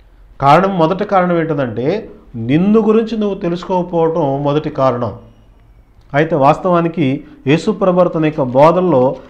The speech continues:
అనేక సందర్భాల్లో చెప్తూ ఉన్నప్పుడు ఆయన మాట్లాడిన తీరు మనం గమనించినట్లయితే, ఉదాహరణకు మత్తయి సువార్త ఆరాజ్యం ఇరవై ఆరో వచనం మనం గమనిస్తే, "ఆకాశ పక్షులను చూడుడి, అవి విత్తవు, కోయవు, కొట్లలో కూర్చుకొనవు,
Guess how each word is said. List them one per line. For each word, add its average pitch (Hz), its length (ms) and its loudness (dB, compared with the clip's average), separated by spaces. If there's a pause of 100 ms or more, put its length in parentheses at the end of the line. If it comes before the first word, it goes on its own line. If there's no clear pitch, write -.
(120)
అనేక 185 320 2
సందర్భాల్లో 170 600 0 (120)
చెప్తూ 147 240 -2
ఉన్నప్పుడు 147 720 2 (260)
ఆయన 135 200 4
మాట్లాడిన 175 520 4
తీరు 196 300 0
మనం 165 320 0
గమనించినట్లయితే, 139 1200 0 (520)
ఉదాహరణకు 160 800 4 (300)
మత్తయి 160 240 0
సువార్త 165 320 2
ఆరాజ్యం 156 400 6
ఇరవై 156 220 2
ఆరో 160 200 6
వచనం 156 260 0
మనం 135 240 2
గమనిస్తే, 131 680 0 (260)
"ఆకాశ 196 500 6
పక్షులను 190 500 0
చూడుడి, 135 680 -2 (460)
అవి 135 240 4
విత్తవు, 202 600 4
కోయవు, 180 640 2
కొట్లలో 165 380 2
కూర్చుకొనవు, 147 880 -2